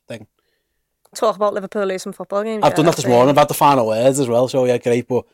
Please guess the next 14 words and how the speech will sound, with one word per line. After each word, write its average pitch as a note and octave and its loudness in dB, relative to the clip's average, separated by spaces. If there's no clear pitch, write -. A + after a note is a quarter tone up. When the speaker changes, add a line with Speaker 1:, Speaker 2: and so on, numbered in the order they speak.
Speaker 1:
I'm F3+ 2
good, A#2+ 0
mate, A#2 -4
I'm B2 -4
all A2 -8
right, G2+ -14
thank G#2+ -14
you. G#2 -16
Thank A#2 -12
you A#2+ -12
for, A2+ -10
for - -18
being A2+ -10
concerned. G#2 -12